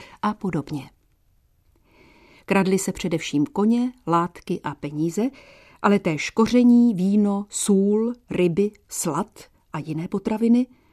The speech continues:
kramářské zboží, církevní předměty jako kříže, monstrance a předměty vojenského charakteru, brnění, zbraně a podobně. Nezřídka byl odvezen celý vůz s nákladem. Lupiči si tak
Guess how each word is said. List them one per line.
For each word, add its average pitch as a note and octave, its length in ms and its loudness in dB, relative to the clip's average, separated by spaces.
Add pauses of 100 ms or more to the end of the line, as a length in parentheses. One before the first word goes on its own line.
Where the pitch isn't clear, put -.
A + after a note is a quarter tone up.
(260)
kramářské A3 720 2
zboží, G3 580 -2 (220)
církevní F3 600 2
předměty F3+ 640 -2
jako D3 280 -8
kříže, E3 600 -2
monstrance E3+ 880 -2 (500)
a A3+ 80 0
předměty A#3+ 480 2
vojenského F3+ 640 0
charakteru, C#3 600 -12 (500)
brnění, G3 680 4
zbraně F3+ 640 0 (280)
a D#3+ 60 -8
podobně. C3+ 440 -14 (840)
Nezřídka B3 680 4
byl C4+ 240 2
odvezen G#3 520 4
celý G3+ 340 -2
vůz F#3 240 0
s - 220 -8
nákladem. D#3+ 720 -6 (1000)
Lupiči C4 480 2
si B3+ 160 -2
tak A#3 180 -2